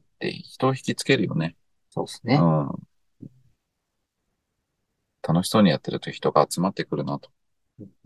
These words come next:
Speaker 1: いうことを、マサオンの話を通じて、パリの話を通じて、このアキラくんからもこう感じ取れました。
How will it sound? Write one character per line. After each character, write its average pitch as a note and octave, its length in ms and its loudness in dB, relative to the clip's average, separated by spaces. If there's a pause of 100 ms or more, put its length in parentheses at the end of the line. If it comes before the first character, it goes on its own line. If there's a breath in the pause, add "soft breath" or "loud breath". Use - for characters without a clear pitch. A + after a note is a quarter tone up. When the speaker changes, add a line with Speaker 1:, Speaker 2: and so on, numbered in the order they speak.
(600)
Speaker 1:
い - 80 -10
う - 80 -8
こ - 100 -6
と - 140 -8
を、 - 260 -8 (1300)
マ - 120 4
サ E2 160 2
オ - 80 2
ン - 80 -4
の - 100 -2
話 - 380 0
を - 100 2
通 A#2+ 240 -2
じ C#3 200 -4
て、 - 320 6 (680)
パ - 100 2
リ F#3 60 -2
の - 100 -8
話 - 280 -2
を F3 40 -2
通 - 160 -2
じ - 80 -2
て、 - 80 4
こ - 120 8
の - 80 4
ア - 60 2
キ - 120 0
ラ - 80 0
く - 140 -8
ん - 140 -6 (140)
か G#2 120 0
ら A2 60 8
も - 120 2
こ - 160 -4
う - 20 0
感 - 220 -6
じ - 100 -12
取 - 160 -10
れ - 60 -14
ま - 100 -20
し - 100 -14
た。 - 80 -20